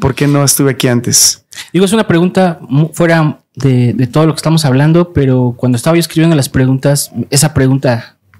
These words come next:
Speaker 2: vino a mi corazón.
Speaker 1: Yo creo que no tendría hoy palabras para poder decir lo que me voy a encontrar en aquel lugar. No creo que haya aquí en la tierra algo con lo que lo pueda comparar.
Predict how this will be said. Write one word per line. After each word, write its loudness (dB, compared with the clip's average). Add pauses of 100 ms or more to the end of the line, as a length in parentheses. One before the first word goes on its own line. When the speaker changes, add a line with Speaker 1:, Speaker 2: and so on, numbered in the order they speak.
(240)
Speaker 2:
vino 0
a 2
mi 0
corazón. -2
Speaker 1:
Yo 2
creo 0
que 0
no 2
tendría 0
hoy 0
palabras 0
para -2
poder 2
decir 0
lo 0
que 0
me 0
voy 2
a 0
encontrar 0
en 0
aquel -2
lugar. -2 (680)
No 0
creo -2
que 0
haya 0
aquí -2
en 2
la 0
tierra 0
algo 0
con 0
lo -2
que -2
lo -4
pueda 2
comparar. -2